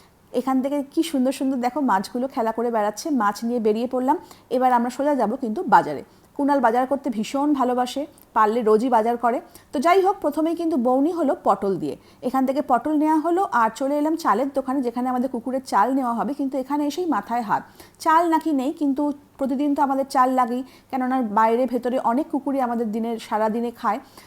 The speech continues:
তো যাই হোক, ওখান থেকে একটু অল্প চাল পেলাম, নিয়ে চলে এলাম বাজার করতে। কুণাল করছিল বাজার, আর আমি একটু সংসারের টুকিটাকি জিনিসপত্রগুলো নিয়ে নিচ্ছিলাম। তো জানো তো, মেয়েদের এটা খুব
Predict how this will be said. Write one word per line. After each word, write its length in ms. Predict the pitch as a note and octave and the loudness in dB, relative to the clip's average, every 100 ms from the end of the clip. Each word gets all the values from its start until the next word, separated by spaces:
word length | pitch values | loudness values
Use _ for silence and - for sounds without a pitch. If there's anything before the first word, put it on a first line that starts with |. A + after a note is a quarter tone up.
| - | -8
তো 60 | D#4+ | 2
যাই 240 | F4 F#4 | 4 6
হোক, 100 | F#4+ | 6
ওখান 280 | F4 D#4 D#4 | 4 4 0
থেকে 140 | E4 E4 | 0 -2
একটু 260 | D#4 E4+ | -2 0
অল্প 240 | D4+ C#4 D#4 | 2 2 0
চাল 220 | D#4 D4 | 2 2
পেলাম, 260 | D#4 D#4 D4+ | 2 2 2
নিয়ে 180 | C4+ C#4 | 2 0
চলে 240 | C#4+ C4+ | 0 0
এলাম 200 | C#4 C#4 | 0 0
বাজার 280 | A3+ G#3 A#3+ | 0 0 -2
করতে। 340 | C4 - F4 | -4 -6 -10
কুণাল 340 | F4 C4+ A#3+ B3 | -4 -2 -2 -2
করছিল 340 | C4 - C#4 | -6 -4 -2
বাজার, 320 | A#3 G#3 C#4+ | 0 0 0
আর 80 | D#4+ | 0
আমি 260 | A#3 G#3 C4+ | -2 -2 -4
একটু 180 | - | -4
সংসারের 420 | C#4+ A3 A3+ B3 E4 | -6 -6 -6 -6 -6
টুকিটাকি 360 | A#3 A#3+ A#3 A3 | -6 -6 -4 -4
জিনিসপত্রগুলো 640 | A3 G#3+ - G#3+ B3+ D#4 G#4+ | -4 -6 -8 -8 -6 -4 -2
নিয়ে 160 | G3+ | -2
নিচ্ছিলাম। 460 | F3 D3+ - D#3 A2+ - - - - - | -4 -6 -6 -8 -8 -16 -20 -20 -8 2
তো 180 | D#4+ | 2
জানো 260 | C#4 D4+ D#4+ | 4 4 4
তো, 160 | D#4+ D#4+ | 2 0
মেয়েদের 460 | C4+ B3+ B3+ C4 | 0 0 0 0
এটা 320 | B3 A#3+ C4+ | 0 0 0
খুব 220 | C4 - | -2 -4